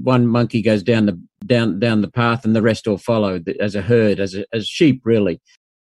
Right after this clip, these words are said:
But when I read, um, Robert F. Kennedy's book, I realized this had been planned and premeditated. Uh, it's very, very well organized over a number of years. They've taken, for example, our Australian Health,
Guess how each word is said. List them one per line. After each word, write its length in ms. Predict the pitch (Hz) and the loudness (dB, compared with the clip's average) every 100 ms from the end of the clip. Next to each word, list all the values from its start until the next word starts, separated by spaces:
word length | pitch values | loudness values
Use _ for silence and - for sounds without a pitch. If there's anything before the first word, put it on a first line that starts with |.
| - | -8
But 320 | 101 131 131 | 0 2 2
when 180 | 135 151 | 2 2
I 180 | 151 127 | 4 4
read, 380 | 127 127 107 113 | 4 4 2 0
um, 400 | 110 104 95 71 | 0 0 -2 -2
Robert 280 | 107 117 110 | 0 0 0
F. 120 | 104 | -2
Kennedy's 320 | - 110 101 | -2 0 -2
book, 200 | - 110 131 | -2 -2 2
I 80 | |
realized 440 | 139 135 127 98 90 | 4 4 4 2 0
this 140 | 123 | -4
had 140 | 110 98 | -4 0
been 260 | 107 98 - | 0 0 -6
planned 460 | - 123 127 131 120 | -2 2 4 4 2
and 160 | 104 | -2
premeditated. 800 | - 113 110 104 101 104 98 98 - _ _ _ - | -2 0 2 0 -2 -2 -2 -4 -8 _ _ _ -8
Uh, 160 | 98 98 | -4 -4
it's 100 | 92 | -6
very, 360 | 98 147 143 131 | 0 2 4 4
very 320 | 110 135 117 | 4 2 4
well 200 | 117 113 | 2 0
organized 520 | 113 107 107 107 98 | 0 0 2 0 0
over 160 | 110 104 | -2 0
a 40 | |
number 240 | 117 117 | 0 0
of 100 | 107 | 0
years. 240 | 113 110 101 | 0 0 0
They've 240 | 113 101 | -2 0
taken, 400 | 131 127 127 104 - _ - | 2 2 2 -2 -6 _ 2
for 100 | 151 | 2
example, 480 | 117 139 139 127 110 | 4 2 2 2 2
our 420 | 113 110 101 - | 2 2 0 -4
Australian 480 | 98 - 120 113 101 | -4 0 2 2 2
Health, 320 | 127 123 | 2 2